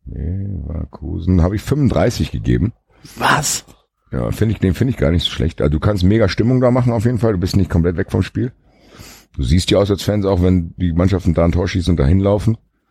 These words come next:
Speaker 1: Finde ich in Ordnung, bis, bis unten. Also, Schlimmeres.
Speaker 2: Der hat bei mir nur zehn, aber ich glaube, ich bin vielleicht ein bisschen zu sehr vom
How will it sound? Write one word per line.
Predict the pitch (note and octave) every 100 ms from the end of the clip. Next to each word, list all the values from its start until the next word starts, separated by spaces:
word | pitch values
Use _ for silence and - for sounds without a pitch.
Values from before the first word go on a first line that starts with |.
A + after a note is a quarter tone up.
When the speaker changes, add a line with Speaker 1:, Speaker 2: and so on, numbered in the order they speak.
| _ - - _ _
Speaker 1:
Finde | - D#2 D#2+
ich |
in | B1+
Ordnung, | D#2+ D2+
bis, | A1+
bis | - -
unten. | F2+ - F2+ - _ - _ _ _ _
Also, | - B1+ B1 D2 C2 _ _ _ _
Schlimmeres. | - C#2 C#2+ B1 - _ _ _ _ _ _ - _ _ - - _ _ _ -
Speaker 2:
Der | -
hat | A2+
bei | C#3
mir | A2+
nur | C#3 A2
zehn, | - - C#3
aber | A#2+
ich | G#2+
glaube, | A#2+ A#2+
ich |
bin | - C3
vielleicht | A2 A2+ A#2
ein | A#2
bisschen | A#2 B2 A2
zu | A#2+
sehr | - A2+
vom | - A2 A2 G#2+ D2+